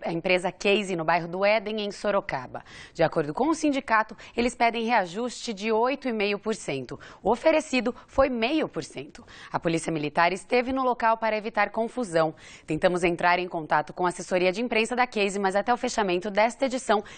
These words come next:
não fomos atendidos. E atenção, você que precisa do transporte público em Ibiúna. Assim como aconteceu ontem, os ônibus não devem circular hoje na cidade. Os motoristas decidiram continuar em greve.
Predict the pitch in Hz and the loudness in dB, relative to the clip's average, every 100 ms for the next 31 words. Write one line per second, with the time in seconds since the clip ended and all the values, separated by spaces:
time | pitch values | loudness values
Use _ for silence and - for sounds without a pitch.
0 | - 247 330 302 170 151 143 143 165 160 | -4 2 2 2 -2 -2 -2 -2 -2 -2
1 | 160 123 113 - - _ - - - - | -4 -6 -14 -16 -18 _ -20 -20 -20 -20
2 | - - - - 311 349 311 247 262 262 | -20 -20 -8 2 2 2 0 0 0 0
3 | 233 208 - 226 233 254 190 - 190 190 | 0 -4 0 -2 0 -4 -6 -2 0 0
4 | 190 175 160 220 214 185 - 247 240 262 | 0 -2 2 0 0 -8 -4 -2 0 0
5 | 254 247 269 302 302 190 143 131 123 - | 2 2 2 4 4 4 0 -2 -8 -12
6 | - - 165 - 262 277 269 262 269 262 | -6 0 0 2 2 2 2 2 0 0
7 | 285 269 214 214 214 214 - - 269 165 | 2 2 0 -2 -6 -6 -4 0 0 2
8 | 214 240 214 233 214 226 262 277 220 220 | 2 2 -2 -4 0 0 0 2 4 4
9 | 226 220 233 220 202 185 196 190 202 208 | 0 -4 -6 -2 2 2 2 -2 -4 -4
10 | 196 - 156 143 147 131 120 - - 165 | -4 -4 -2 2 2 0 -12 -20 -12 -6
11 | 151 202 247 175 208 240 220 196 226 - | -2 0 4 4 2 0 0 0 -2 -4
12 | 165 208 247 - 277 349 - 311 254 233 | -4 -2 -2 -2 0 0 0 2 2 2
13 | 254 285 147 131 117 | 0 -2 -4 -4 -10